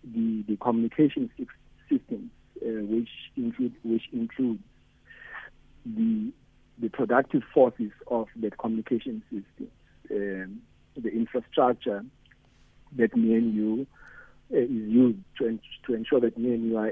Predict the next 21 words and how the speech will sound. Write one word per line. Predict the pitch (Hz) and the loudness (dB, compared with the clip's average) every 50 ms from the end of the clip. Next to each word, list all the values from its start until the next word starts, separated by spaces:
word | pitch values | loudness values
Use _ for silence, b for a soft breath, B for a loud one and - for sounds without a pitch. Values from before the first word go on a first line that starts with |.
| - - | -4 -6
are | 110 101 - | -8 -4 0
able | 113 117 117 120 117 113 | 0 2 2 0 -2 -2
to | - 120 | -2 -2
communicate | - 117 113 113 113 113 113 - 117 113 | -2 -2 -4 -2 -4 -4 -4 -6 -8 -8
and | 113 110 107 - | -8 -10 -10 -2
get | - 113 110 - | 0 0 0 0
the | - 110 - 117 | -2 -8 -6 -4
news | 123 120 110 - _ - - - | -4 -4 -4 -6 _ -16 -8 -6
are | 117 113 | -6 -6
controlled, | - 120 113 110 - - 175 120 101 98 90 92 - - - _ _ _ - - _ _ _ b b b b b b b b - - | -4 -6 -8 -4 2 4 4 6 4 2 0 -4 -12 -18 -20 _ _ _ -20 -20 _ _ _ b b b b b b b b 2 4
uh, | 123 110 110 110 - | 4 4 4 2 -2
by | - 107 101 104 - | -4 -4 -4 -4 -4
powerful | - - 131 127 123 107 - - 127 120 117 113 110 113 117 - | -2 0 2 2 2 0 -2 -4 -2 -2 0 -2 -2 -6 -10 -10
people | - - 131 - - 123 113 107 107 - - | -8 -8 -8 -4 -2 -2 -2 -2 -4 -4 -2
in | 113 113 117 117 | -2 -2 -2 -4
society | - 110 - - 113 107 107 - - - - 110 - | -6 -10 -8 -8 -6 -6 -6 -8 -8 -8 -6 -6 -4
and | 120 107 107 | -4 -4 -4
are | 104 107 | -4 -4
located, | 107 101 - - 156 151 147 - - 101 - - - _ _ - _ _ _ _ _ _ _ _ - | -4 -4 0 4 6 6 6 4 2 -4 -4 -6 -20 _ _ -20 _ _ _ _ _ _ _ _ -2
uh, | 123 117 104 | 0 0 0
within | 104 107 107 101 - 127 120 113 113 117 | 0 0 -2 -2 0 0 0 0 0 -4